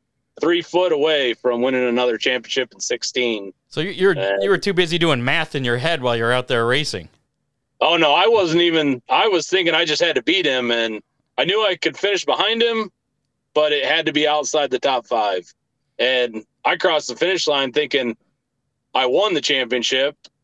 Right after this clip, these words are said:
Speaker 1: and then I got to turn, turn two,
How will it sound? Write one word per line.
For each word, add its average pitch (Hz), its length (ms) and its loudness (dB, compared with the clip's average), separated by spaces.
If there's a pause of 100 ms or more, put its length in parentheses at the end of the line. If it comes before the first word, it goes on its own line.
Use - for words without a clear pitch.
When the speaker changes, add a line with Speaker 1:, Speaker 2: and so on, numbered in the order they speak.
(120)
Speaker 1:
and 123 120 0
then 156 140 2
I 151 120 0
got 160 180 0
to 131 80 -4
turn, 156 440 0 (840)
turn 175 260 0
two, 156 500 0